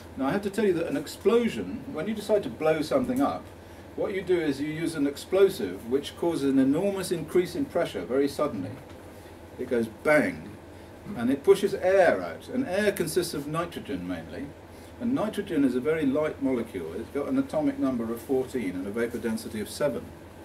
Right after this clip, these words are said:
okay? So when the, when the, when the explosive force hits you, if you're standing there and somebody blows you up, you get thrown backwards by the shock wave,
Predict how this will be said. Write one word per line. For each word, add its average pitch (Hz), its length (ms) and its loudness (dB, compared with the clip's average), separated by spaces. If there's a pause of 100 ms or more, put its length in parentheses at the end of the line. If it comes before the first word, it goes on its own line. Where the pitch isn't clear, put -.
(120)
okay? 233 180 -2 (560)
So 135 200 0
when 185 180 2
the, 196 80 0
when 160 280 -2
the, 170 120 0
when 147 160 -2
the 165 100 -2
explosive 190 600 2
force 185 380 4
hits - 340 4
you, 98 60 -2
if - 100 -8
you're 123 100 0
standing 170 400 0
there 117 140 2
and 110 100 -4
somebody 135 300 2
blows 127 400 2
you 117 160 -2
up, 98 140 -4
you 113 60 -8
get 123 200 -4
thrown 151 480 4
backwards 135 400 -2
by 104 180 -4
the 95 80 -4
shock - 380 -2
wave, 85 240 -6